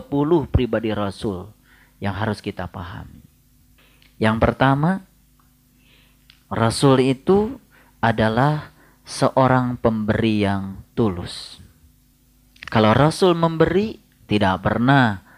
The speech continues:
menginginkan balasan. Memberi, ya memberi. Dan kalau Rasul memberi, selalu memberi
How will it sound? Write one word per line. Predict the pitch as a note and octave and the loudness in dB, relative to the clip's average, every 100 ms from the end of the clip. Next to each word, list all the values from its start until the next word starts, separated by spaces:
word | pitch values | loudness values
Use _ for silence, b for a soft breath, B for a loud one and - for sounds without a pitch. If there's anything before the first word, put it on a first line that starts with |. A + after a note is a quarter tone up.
| b - | b -6
menginginkan | A2+ A2 G#2+ G#2+ G#2+ G#2 G#2 G#2 G#2 G#2+ b b b - | -2 0 0 0 0 0 0 0 -6 -12 b b b -6
balasan. | G2+ F2+ E2+ E2 - E2 E2 - - b b b b | -4 -2 -6 -10 -12 -14 -14 -20 -20 b b b b
Memberi, | A2 G#2+ G#2+ G#2+ A#2 F#3 G#3 - _ b b b | -2 0 0 0 2 2 0 -10 _ b b b
ya | - A2+ G#2+ | -2 0 2
memberi. | G#2+ G2 F#2 - C3 C3+ D3+ - _ _ b b b b b _ _ _ _ _ | -2 -4 -4 -4 -6 -8 -12 -20 _ _ b b b b b _ _ _ _ _
Dan | A#3 A#2 A#2+ | 2 4 4
kalau | D#3+ G#3 | 4 4
Rasul | G3 F3 E3 D3 | 4 2 2 0
memberi, | C#3 C3+ A#2+ B2+ A3+ C#4 - b b | 0 2 2 2 -2 -4 -12 b b
selalu | - A2 G#2+ B2 D3+ C3 | -8 -2 0 2 2 2
memberi | A#2+ G#2+ B2+ | 0 0 2